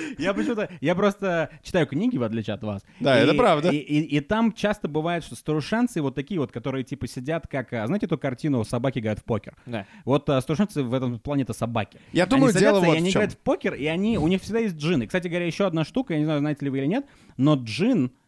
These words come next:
Speaker 1: говорят, что его нужно пить не холодным, его нужно пить тёплым.
Speaker 3: А, это
Speaker 2: Звучит
Speaker 3: отвратительно.
Speaker 2: блевотно, но, э, <laughs> э, я думаю, дело вот в чём. Знаете, что старые люди хуже слышат звук?
Speaker 1: Да.
Speaker 2: Определённый.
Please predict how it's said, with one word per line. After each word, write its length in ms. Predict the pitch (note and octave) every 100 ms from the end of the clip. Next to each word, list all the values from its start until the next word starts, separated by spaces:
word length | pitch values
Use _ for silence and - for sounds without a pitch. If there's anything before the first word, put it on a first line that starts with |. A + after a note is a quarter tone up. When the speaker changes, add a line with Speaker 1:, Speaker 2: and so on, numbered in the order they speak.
| _
Speaker 1:
говорят, 260 | A#2+ E3+ G#3+
что 100 | F3
его 120 | D#3+
нужно 280 | E3 D#3 C#3+
пить 340 | - F#3 - A#2+
не 180 | C#3+
холодным, 380 | D#3 C#3+ D#3 A2+
его 60 | G#2
нужно 160 | B2 A#2+
пить 140 | G#2
тёплым. 340 | B2+ A2 - - _
Speaker 3:
А, 580 | A#2+ A#2+ A#2 A2 G2 F#2+ _ _ _ -
это 320 | A#2 A2+ B2+
Speaker 2:
Звучит 400 | B2+ D3+ F3 G#3+
Speaker 3:
отвратительно. 100 | G#3+
Speaker 2:
блевотно, 420 | F3+ A3+ G#3+ - G#2+
но, 400 | B2+ C3 A#2+ F#2+
э, 400 | C3 C3+ C3 C#3 - C#4 G3+ F#3+ G3+ F#3 E3+
<laughs> 400 | - C#3+ - A#2+ - - - - - - -
э, 160 | C#3+ D3+
я 180 | D#3+
думаю, 260 | F3 A3+ G#3
дело 260 | D#3 F3+ E3+
вот 200 | E3 D#3+
в 60 |
чём. 220 | - G#2 - -
Знаете, 580 | C#3 D#3 G3+ B3+ - F#3+
что 400 | - F3 D#3+ -
старые 460 | - E3+ E3+ D#3+
люди 420 | D3+ F#3+ F3 D#3 -
хуже 340 | - - D#3 D3+
слышат 360 | D#3+ D3 C#3
звук? 440 | B2 B2+ A#2+ - - _ _ _
Speaker 1:
Да. 220 | G#2+ G#2+ - _
Speaker 2:
Определённый. 680 | - A#2 B2+ B2 A#2 G2+ F#2+